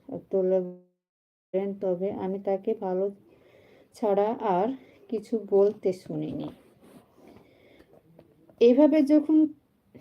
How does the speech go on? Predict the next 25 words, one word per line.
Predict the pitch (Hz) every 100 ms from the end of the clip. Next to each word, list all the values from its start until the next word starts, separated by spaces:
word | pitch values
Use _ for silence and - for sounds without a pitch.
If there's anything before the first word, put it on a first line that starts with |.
| -
তিন | 262 262
রাত্রি | 240 233 233 - _ 269 269 277 269 - -
অতিবাহিত | 220 277 269 285 285 269
হলো | 247 - 196 202
এবং | - 208 214 226
আমি | 208 208 226
তার | 247 233 247 -
আমলকে | 233 196 208 226 - 233
নগণ্য | 240 196 185 226 240 226 208
জ্ঞান | 196 190
করলাম, | 196 190 180 185 202
তখন | 208 208 - 214
তাকে | 208 185 185 196
বললাম, | 190 185 202
হে | 202 202
আল্লাহর | 185 180 190 202 - 196 -
বান্দা, | - 170 160 - - _ _ - - _
আমার | 190 190 208 220 -
এবং | 208 214 180 185 233 - -
আমার | 208 202 196 -
পিতার | 185 196 196
মাঝে | 190 185 180 202 202
কোনো | 190 190
রাগারাগি | 180 170 185 185 190 190 202
বা | 185 180